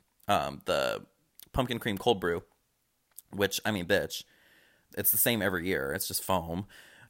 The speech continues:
Um, but I, I just haven't been gagged there in a long time. Like, it's not how it used to be. We were just talking about that twenty thirteen nostalgia. You remember how good Starbucks used to be back in the day? Like, crazy, like, back in the day?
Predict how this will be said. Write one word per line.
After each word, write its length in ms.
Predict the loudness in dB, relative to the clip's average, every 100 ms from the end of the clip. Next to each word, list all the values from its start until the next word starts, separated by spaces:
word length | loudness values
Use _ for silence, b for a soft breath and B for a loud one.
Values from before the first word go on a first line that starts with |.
| _
Um, 440 | 2 4 2 -2 -10 _
but 260 | 0 2
I, 160 | 2 0
I 100 | -2
just 160 | -2 -4
haven't 200 | -4 -2
been 180 | -4 -4
gagged 400 | -2 2 0 2
there 260 | -2 0
in 80 | -4
a 40 | -2
long 240 | -4 -4
time. 480 | -4 -6 -8 -14 -16 _ _ _
Like, 220 | -8 -8 -4
it's 240 | -4 0
not 220 | 0 0
how 160 | 2 2
it 100 | 2
used 240 | -2 -4
to 80 | -8
be. 240 | -14 -18 -20 _ 2
We 100 | 2
were 60 |
just 100 | 2
talking 140 | -4 -4
about 100 | -4
that 140 | -4
twenty 220 | -4 -4
thirteen 320 | -2 -2 -2 -4
nostalgia. 400 | -2 -2 -2 -2
You 60 |
remember 200 | -2 2
how 100 | 2
good 200 | 4 2
Starbucks 380 | 4 2 2 0
used 120 | -6
to 60 | -6
be 80 | 0
back 340 | 2 2 0
in 80 | -4
the 80 | -2
day? 240 | 0 0
Like, 220 | -2 -8
crazy, 340 | -4 2 2 2
like, 160 | -2
back 220 | 0 -2
in 80 | -2
the 80 | 0
day? 240 | 0 0